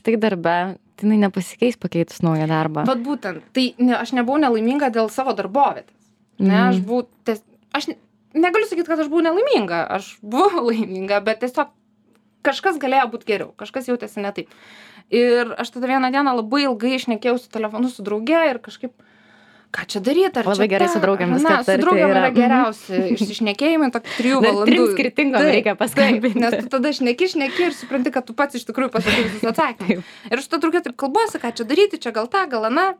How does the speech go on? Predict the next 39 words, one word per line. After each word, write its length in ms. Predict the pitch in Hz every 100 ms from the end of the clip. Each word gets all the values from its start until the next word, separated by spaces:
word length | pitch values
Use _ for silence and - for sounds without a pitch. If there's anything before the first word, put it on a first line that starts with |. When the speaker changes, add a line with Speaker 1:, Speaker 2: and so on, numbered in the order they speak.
| _ _ _ _ _ _ - -
Speaker 2:
Ir 80 | 226
jinai 120 | 226
sako, 180 | 247 233
„Tai 140 | 240 -
palauk.“ 460 | 339 415 196 - _ _ _ _ _ _ _ -
Tai 100 | 208
sako, 360 | - 254 254
„Tu 160 | 247 233 - _
pagaliau 420 | - 220 302 415 349
turi 180 | 214 220
laiko 240 | 311 196
savo 220 | - 170
žvakėm.“ 440 | 170 311 381 - - _ _ _ _ _
Tu 60 | -
sako, 220 | 320 302
„Tu 100 | 285 247
tris 260 | 381 415
metus 420 | 254 214 311 359 - _ _ _ _ _
zyzi, 600 | 247 233 311 277 208 202 240 302
kad, 220 | 311 - - - - -
oi, 240 | 269 320
čia 140 | 330 240
galėtų 400 | 240 262 262 240
būt 240 | 240 202
geriau, 400 | 208 202 285 370
čia 120 | - 254
būtų 180 | 202 190
galima 280 | 185 190
padaryt 320 | 190 196 190 180
daugiau, 460 | 196 214 339 381
bet 160 | 302 262
čia 80 | 208
nespėju, 520 | 190 180 - 320 320
čia 100 | -
nėra 220 | 220 208 262
laiko.“ 160 | -
Tu 80 | -
sako, 240 | 247 247 -
„Prašau.“ 640 | - 175 - - 403 180